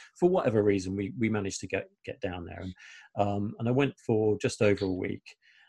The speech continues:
and, um, <clears throat> it wasn't what I expected it to be, 'cause I thought it would be, you know, I thought I'd just be, like, following someone around and they'd be showing me the ropes.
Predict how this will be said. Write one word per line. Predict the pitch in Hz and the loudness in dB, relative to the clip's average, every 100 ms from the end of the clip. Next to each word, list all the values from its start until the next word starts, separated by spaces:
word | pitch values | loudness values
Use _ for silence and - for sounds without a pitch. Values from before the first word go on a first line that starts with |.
| _ | _
and, | 117 104 101 98 | -2 0 0 2
um, | 104 101 - | 4 2 -2
<clears throat> | - - | -2 2
it | 135 139 127 | 2 4 4
wasn't | 160 135 120 | 4 4 2
what | 107 101 | 2 2
I | |
expected | - - 104 - | 0 0 0 0
it | 107 - | -6 -6
to | |
be, | 98 104 117 | 0 0 0
'cause | 113 | 2
I | 120 | 2
thought | 117 104 101 | 4 4 2
it | 101 | 0
would | 101 87 | -4 0
be, | 95 92 90 - _ _ _ _ _ - | 2 2 0 -6 _ _ _ _ _ -6
you | 92 | -6
know, | - | -4
I | 110 | -2
thought | 120 104 | 0 0
I'd | 92 | 0
just | 104 | -2
be, | 95 | -4
like, | 95 98 | -6 -4
following | - 110 98 95 | 0 2 2 -2
someone | - 98 95 | -4 -4 -2
around | 98 92 92 | -2 -2 -4
and | 90 | -2
they'd | 98 | -4
be | 95 | -4
showing | 95 104 95 | -2 0 0
me | 92 | -4
the | |
ropes. | 92 92 92 - | -4 -4 -6 -14